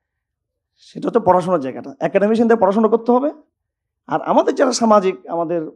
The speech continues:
ভাই বোনরা আছেন সামাজিকভাবে যারা আমাদের, এরা হচ্ছে অজ্ঞতার জায়গা থেকে এবং একটা ট্রেডিশনাল জায়গা থেকে তারা এটা করে আসতেছেন। এজন্য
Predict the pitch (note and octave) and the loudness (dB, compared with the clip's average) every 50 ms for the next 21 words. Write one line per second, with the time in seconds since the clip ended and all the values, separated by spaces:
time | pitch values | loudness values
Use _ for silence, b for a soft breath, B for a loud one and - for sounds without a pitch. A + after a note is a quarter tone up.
0 | - - C3 F3 F3 D#3+ E3 D#3 D3 D3+ D3 C#3 E3 D#3 D3 - - _ _ _ | -14 -6 -2 -2 0 0 0 -2 0 -2 -2 -2 -4 -8 -8 -10 -12 _ _ _
1 | _ _ _ _ _ _ _ _ _ - D#3 D#3 D#3 D3+ D3 C#3+ D3 D3 D3 C#3+ | _ _ _ _ _ _ _ _ _ -6 -2 -2 -2 -2 0 -2 0 0 -2 -2
2 | A2+ - - - - D3+ D3 D3+ D3 D3 D3+ D3 G3+ A#3 A3+ - _ - F#3 G3 | -6 -8 -16 -14 -6 -4 -2 0 0 0 -2 -2 -4 -8 -8 -10 _ -4 -2 -2
3 | G3+ G3+ A3 - B3+ - - A3+ F#3 F3+ G#3+ G#3+ G#3+ G#3 F#3+ F3 - - _ _ | -2 -2 -4 -6 -4 0 0 0 2 2 -2 0 0 0 -2 -2 -4 -16 _ _
4 | _ _ _ _ _ _ - C#3 D#3+ D#3+ D#3+ F3+ A3+ C4+ C4+ C4+ G#3+ F#3 G3 E3+ | _ _ _ _ _ _ -4 0 0 0 0 -2 -2 -2 -2 -2 -2 -2 -2 -4
5 | - - F#3 E3+ E3+ - - - _ _ _ _ _ _ _ - G3 F3+ F#3 F3 | -2 -2 0 0 0 0 -2 -10 _ _ _ _ _ _ _ -6 -4 -4 -2 0
6 | G3+ G3 G3 F3 F3 D#3+ D#3+ D#3 E3 E3 D#3 E3+ D#3+ D#3+ D#3 D3+ D#3+ C3+ D#3 D#3 | 2 2 2 2 2 0 0 -2 -4 -4 -4 -2 -2 -2 -2 -2 -4 -4 -2 -2
7 | E3 D#3+ - F#3+ F#3+ B3+ C#4 D#4 - _ _ _ _ _ _ _ _ _ _ _ | -4 -4 -6 -8 -8 -6 -8 -8 -12 _ _ _ _ _ _ _ _ _ _ _
8 | _ _ _ _ _ _ _ _ _ - F#3+ G3+ G#3 C4 B3 A#3+ A#3+ G#3 G3 A#3+ | _ _ _ _ _ _ _ _ _ -2 0 4 4 4 4 6 4 4 4 2
9 | C4+ D4 | 0 -4